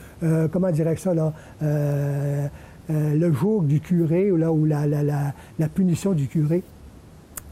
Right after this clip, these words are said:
en confession, d'avoir, du crime d'avoir été dansé, on allait se confesser dans le, comment je dirais ça donc, dans le diocèse où on permettait la danse, on obtenait un billet de confession qu'on brandissait au curé, puis on pouvait communier parce que il faut communier dans l'Église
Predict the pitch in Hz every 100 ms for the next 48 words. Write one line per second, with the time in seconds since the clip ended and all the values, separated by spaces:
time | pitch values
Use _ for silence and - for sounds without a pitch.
0 | - 185 175 165 151 131 180 180 - -
1 | - 143 156 175 165 147 135 143 165 196
2 | 170 160 156 147 156 139 131 226 - -
3 | - 165 170 170 160 - 240 - 185 -
4 | 226 160 185 170 160 139 135 - - -
5 | - 165 135 151 165 139 - - - -
6 | - - 135 214 190 147 185 - 214 180
7 | 175 165 160 165 147 170 202 156 165 208
8 | 196 202 180 135 175 208 180 156 160 -
9 | 196 - 156 147 - - - 151 165 233
10 | 165 156 208 175 - 156 165 208 - 175
11 | 160 156 175 208 170 165 160 226 160 -
12 | 240 269 - - - 190 156 - 269 -
13 | 240 214 220 214 233 269 180 175 190